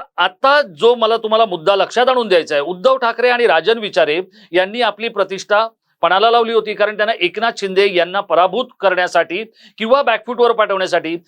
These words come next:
नरेश मस्के हे एक उत्तम उदाहरण होतं,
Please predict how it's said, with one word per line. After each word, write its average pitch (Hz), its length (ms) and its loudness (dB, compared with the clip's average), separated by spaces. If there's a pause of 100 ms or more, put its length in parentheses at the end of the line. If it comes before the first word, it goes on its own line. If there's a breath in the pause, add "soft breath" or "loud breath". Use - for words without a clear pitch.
(180 soft breath)
नरेश 208 340 2
मस्के 196 280 -4
हे 190 140 0
एक 196 340 -2
उत्तम 190 500 -2 (1300)
उदाहरण 185 360 2
होतं, 208 360 0